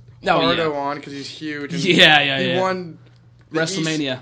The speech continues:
Speaker 2: C-, he won the E C W Heavyweight Championship, and that's the best thing he ever did, and he beat Umaga, like, three times.
Speaker 1: Yeah.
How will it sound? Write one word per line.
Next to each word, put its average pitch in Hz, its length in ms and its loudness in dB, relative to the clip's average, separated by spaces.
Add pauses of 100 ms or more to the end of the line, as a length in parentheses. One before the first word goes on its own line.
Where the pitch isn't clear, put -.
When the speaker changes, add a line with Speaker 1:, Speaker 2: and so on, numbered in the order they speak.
(140)
Speaker 2:
C-, 175 60 -20
he 196 60 -8
won 196 120 -6
the 180 160 -12
E 185 100 -8
C 185 200 -10
W 175 420 -4
Heavyweight 165 420 -6
Championship, 160 380 -8
and 147 80 -10
that's 143 120 -10
the 143 40 -16
best 143 220 -8
thing 156 80 -10
he 147 60 -10
ever 143 100 -10
did, 147 140 -8
and 147 80 -10
he 139 100 -10
beat 139 280 -12
Umaga, 139 400 -6
like, 120 160 -10
three 120 160 -14
times. 120 360 -16
Speaker 1:
Yeah. 131 300 -4